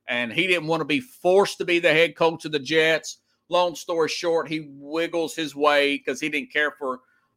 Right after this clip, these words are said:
uh, Mister Woodson, the owner of the Jets. I think he's a pretty good guy, though. I think it was a miss. But anyway, that means no, never mind. He, he gets the job at the New England Patriots, Belichick.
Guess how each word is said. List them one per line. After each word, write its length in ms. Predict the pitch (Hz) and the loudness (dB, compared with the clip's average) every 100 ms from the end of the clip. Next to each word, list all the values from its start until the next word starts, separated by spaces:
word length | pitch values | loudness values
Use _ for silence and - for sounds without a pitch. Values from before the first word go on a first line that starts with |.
| - | 0
uh, 480 | 131 123 117 117 113 | 2 2 2 0 -2
Mister 280 | 139 - 135 | -6 -4 -2
Woodson, 580 | 156 175 - 120 107 - _ _ _ | 0 0 0 -2 -2 -10 _ _ _
the 140 | 135 143 | 6 8
owner 200 | 196 165 | 8 4
of 100 | 104 | 0
the 80 | |
Jets. 300 | 95 107 - | -2 0 2
I 80 | 143 | 0
think 220 | - 247 | -2 -2
he's 100 | 156 | -2
a 40 | 113 | -4
pretty 240 | - 151 | -4 -2
good 200 | 113 92 | -4 0
guy, 220 | 147 170 | 4 4
though. 140 | 117 110 | 4 0
I 80 | - | -2
think 140 | 160 | -6
it 40 | |
was 140 | 117 120 | -8 -6
a 20 | |
miss. 380 | 123 123 - - _ _ _ _ | -2 -2 -4 -14 _ _ _ _
But 120 | 135 | 0
anyway, 340 | 180 165 101 101 | 0 0 -2 2
that 120 | 170 | 2
means 220 | 170 160 135 | 4 0 0
no, 100 | 131 | 2
never 300 | 143 160 120 | 2 2 0
mind. 300 | 107 101 104 _ _ | 0 -2 -6 _ _
He, 140 | 196 202 | -4 -2
he 180 | 202 | -4
gets 280 | 196 277 - | 0 0 0
the 120 | - | -6
job 480 | 208 247 226 220 202 | 4 8 10 8 4
at 160 | 202 - | -2 -2
the 80 | 180 | -6
New 240 | 208 202 | -4 -4
England 260 | 202 185 165 | -4 -6 -2
Patriots, 400 | 208 190 135 - | 0 0 -6 0
Belichick. 560 | 214 190 123 113 87 | 2 2 0 -4 -6